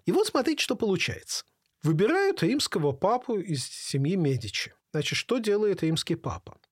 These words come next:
Он, управляя финансовыми потоками Ватикана,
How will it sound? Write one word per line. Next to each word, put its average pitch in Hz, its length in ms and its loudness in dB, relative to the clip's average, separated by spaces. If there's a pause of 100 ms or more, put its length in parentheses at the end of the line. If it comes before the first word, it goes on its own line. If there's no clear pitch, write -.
Он, 339 280 4 (480)
управляя 175 800 2 (120)
финансовыми 147 680 0
потоками 139 580 -2
Ватикана, 123 720 -4